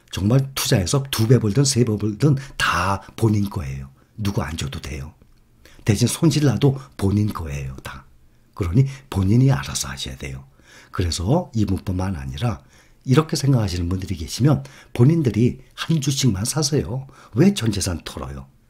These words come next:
아직 확신도 안 썼으면서. 조금씩만 사, 누구든지요. 처음부터 확신 안 쓰면 십만 원어치만 발단 거예요. 이십만 원어치만 발단 거 보세요. 그 다음에 몇 달 지나죠?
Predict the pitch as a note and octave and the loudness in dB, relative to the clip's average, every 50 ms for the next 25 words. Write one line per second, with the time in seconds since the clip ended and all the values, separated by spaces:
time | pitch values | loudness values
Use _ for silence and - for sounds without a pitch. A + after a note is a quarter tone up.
0 | _ _ - E2+ - - - - - - - C#3 B2+ F#2 C#2+ D2 - - - - | _ _ -4 -4 -4 -6 -8 -10 -10 -4 -2 0 0 -2 -2 -6 -8 -8 -8 -8
1 | D#2+ D2 C2+ C2+ - C2+ - _ _ _ _ _ _ _ _ - - - - - | -8 -8 -10 -10 -12 -12 -16 _ _ _ _ _ _ _ _ -20 -20 -20 -20 -10
2 | - - - - - - C3 D3 D#3+ C#3+ C3 G#2+ F#2+ - E2 E2+ - - - - | -6 -4 -4 -4 -4 -6 -4 0 0 2 2 2 0 -2 -6 -8 -12 -16 -20 -12
3 | - A2+ G#2+ A#2+ C3+ E3+ C#3 C#3+ A2 D2+ E2 F2 G#2 F3 G#3 F#3+ - - - C#3 | -2 0 2 2 2 4 4 4 4 4 2 0 2 4 4 2 2 2 2 2
4 | B2 - - C3+ - - - - D3+ A#2+ G2+ - - F#2 D3 G3+ - - - - | 2 2 0 -2 -2 -4 -2 0 2 2 2 2 2 4 6 6 6 4 2 -6
5 | - - - - - - - G#3+ A3+ G#3 F#3+ F3+ D#3+ C3 - D3+ C#3 B2+ - F#2 | -16 -12 -6 -4 -4 0 4 4 6 6 4 4 2 2 2 2 2 2 2 0
6 | F2+ F#2 F#2 E2+ E2 D#2 C#2+ C2 C#2 E2 B2 C#3+ C#3 - - - - - C3 C#3 | -4 -4 -4 -6 -6 -6 -6 -6 -4 -4 -4 -4 -4 -6 -8 -16 -4 2 4 4
7 | C3+ C3+ F#3 F#3 F3 E3+ E3+ D#3+ C#3+ C#3 C#3 C#3+ C3 - - E2 E2 - D#2 D2+ | 6 6 6 4 4 2 2 2 2 4 4 2 2 2 0 -2 -4 -4 -6 -6
8 | D#2 C2+ C#2+ C2+ - C#2+ C#2 C2 C2+ D2 - - - - - - - - A#2 G#2 | -6 -6 -6 -6 -6 -8 -10 -10 -12 -16 -18 -20 -20 -20 -14 -8 0 2 4 4
9 | G#2+ B2 A#2+ A#2+ G2 - - G#2+ C3 - - G2 C2+ C2 - C3+ G3 - - - | 6 6 4 4 2 0 -2 -2 -2 0 -2 -2 -2 0 4 6 6 6 4 0